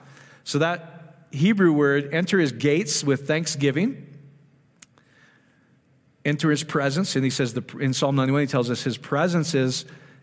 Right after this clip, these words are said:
in the shadow of the Most High, be-, underneath the cherubim's wings, underneath the feathers, right? Which we've been talking about, that is a picture of our brain, 'cause we're the tabernacle, the cerebrum, the two cherubim.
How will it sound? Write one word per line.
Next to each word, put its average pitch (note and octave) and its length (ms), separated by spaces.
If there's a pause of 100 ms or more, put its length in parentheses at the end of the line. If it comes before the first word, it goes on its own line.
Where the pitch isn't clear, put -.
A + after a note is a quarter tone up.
(160)
in D3 160
the C3+ 100
shadow D3+ 580
of C#3+ 140
the C#3 100
Most C#3 300
High, C3 440 (100)
be-, B2+ 140 (140)
underneath C3+ 460
the C#3 60
cherubim's C3 540
wings, B2 380
underneath C3+ 400
the D3 80
feathers, A#2+ 560
right? C3 260 (440)
Which C3+ 220
we've C#3 380
been C3 160
talking C3+ 260
about, B2+ 240
that C3+ 160
is C#3 100
a C3 60
picture D3+ 320
of B2+ 80
our A#2+ 120
brain, B2+ 340
'cause A2 160
we're C3 160
the C#3+ 80
tabernacle, A#2+ 720 (180)
the B2 100
cerebrum, C#3 600
the A2+ 80
two C#3+ 160
cherubim. D#3+ 680